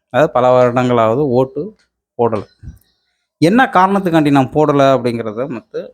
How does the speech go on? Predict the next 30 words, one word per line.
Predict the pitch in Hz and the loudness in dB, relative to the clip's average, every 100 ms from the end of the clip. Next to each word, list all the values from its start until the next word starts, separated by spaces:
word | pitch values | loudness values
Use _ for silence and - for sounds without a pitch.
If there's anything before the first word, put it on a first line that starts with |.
| _ - | _ -2
தமிழ் | 135 196 202 | 0 0 -2
மக்கள் | 170 147 127 | -2 -2 0
வந்து | 127 117 | -2 -6
புரிஞ்சுக்கணும். | 107 101 101 - 123 | -8 -8 -10 -6 -2
தமிழ் | 135 143 | 0 0
மக்கள், | 127 113 - _ _ _ | -2 -6 -10 _ _ _
குடிக்கலந்த | 151 160 151 143 135 127 123 | -2 0 0 2 2 4 2
ஒரு | 117 - | 0 -6
கூட்டத்தை | 120 123 113 | -8 -6 -6
வந்து | 131 | -8
நான் | 127 117 | -10 -10
சொல்ல, | 143 - | -10 -8
தமிழ் | 123 143 | -8 -8
மக்கள். | - - _ _ _ _ _ _ _ _ _ - | -12 -18 _ _ _ _ _ _ _ _ _ 0
ஓட்டுங்கிறது | 156 247 240 220 190 151 170 135 139 | 2 2 2 0 0 -2 -4 -2 -2
உரிமை, | 175 190 - - - - - - - _ _ _ _ _ | -2 -6 -8 -14 -20 -20 -20 -20 -20 _ _ _ _ _
புரிஞ்சுதா? | 147 143 127 143 | 0 2 2 2
நம்மளோட | 143 147 143 135 127 | 2 2 2 2 2
உரிமையை | 185 226 226 214 175 | 2 2 2 0 2
வந்து | 156 151 196 | 0 0 2
ஒருத்தன் | 165 147 135 | 2 -2 0
பறிச்சுக்கிட்டு | 147 175 208 175 139 | 0 0 -4 -6 -2
இருக்கான், | 180 202 | -2 -4
நீ | - | -4
பறிச்சவனுக்கு | 180 214 233 220 196 | -2 0 0 -2 0
போய் | 196 190 | 0 0
ஓட்டு | 185 | -2
போட்டுட்டு | 165 151 131 | -2 -2 -4
இருக்க. | 113 - _ _ _ _ _ _ _ _ _ _ _ _ _ _ _ _ _ _ _ _ _ _ _ _ _ _ _ - | -8 -12 _ _ _ _ _ _ _ _ _ _ _ _ _ _ _ _ _ _ _ _ _ _ _ _ _ _ _ -6
எப்படி | 165 220 | 0 0